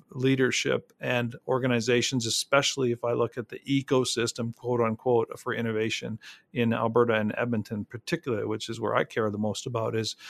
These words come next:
we have to let some of those organizations that exist in the past die or fail or get out of the way. And we have to let the new organizations that, like, Ashland's involved in have more freedom to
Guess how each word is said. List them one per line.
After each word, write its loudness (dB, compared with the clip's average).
we 4
have 6
to 6
let 8
some 2
of 4
those 4
organizations 4
that 2
exist -2
in -4
the -10
past -2
die 2
or 0
fail -2
or 0
get 2
out 4
of -8
the -2
way. 0
And 0
we 2
have -2
to -4
let 0
the 0
new 4
organizations 2
that, -2
like, -8
Ashland's 0
involved 0
in 0
have 8
more 6
freedom 0
to 2